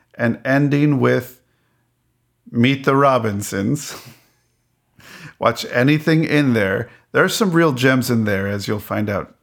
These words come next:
as we talk about next time. So some of my favorites are in here. But I'm excited to talk about it.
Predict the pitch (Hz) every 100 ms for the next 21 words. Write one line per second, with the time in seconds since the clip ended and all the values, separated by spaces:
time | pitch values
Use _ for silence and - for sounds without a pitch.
0 | _ - 107 110 110 107 - - 104 104
1 | - - 67 113 110 - - - 127 120
2 | 107 107 - 101 104 98 95 98 101 -
3 | 110 - _ _ _ _ _ _ _ _
4 | _ _ - 98 - 120 117 120 123 120
5 | - 135 151 98 87 -